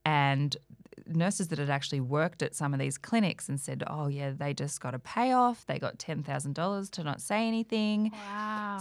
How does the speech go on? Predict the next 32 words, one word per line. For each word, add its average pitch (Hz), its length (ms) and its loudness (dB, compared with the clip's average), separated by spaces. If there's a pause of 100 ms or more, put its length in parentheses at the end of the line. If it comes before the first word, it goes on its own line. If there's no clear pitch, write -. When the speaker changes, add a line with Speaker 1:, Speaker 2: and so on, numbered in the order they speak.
Speaker 1:
So 214 360 8 (200)
there's 220 200 6
a 233 40 2
bit 277 200 2
of, 339 80 0 (540)
like, 139 120 -2 (100)
cover-up 214 600 4
going 143 240 8
Speaker 2:
Kinda 147 180 10
Speaker 1:
on - 180 6
for 151 40 2
Speaker 2:
feels 247 400 6
Speaker 1:
some 262 100 4
of - 60 8
Speaker 2:
like 160 140 8
this 156 100 4
Speaker 1:
these 240 200 4
Speaker 2:
should 220 220 0
be 214 200 4
a 202 80 2
current 208 420 2
affair 190 280 0
Speaker 1:
Yeah. 208 280 10
Speaker 2:
<laughs> 254 120 8
episode. 262 680 4
Speaker 1:
Yeah, 185 400 8
and 190 160 6
it, - 260 0
I 170 120 6
mean, 151 460 4 (220)
these 180 260 4
burns 139 480 4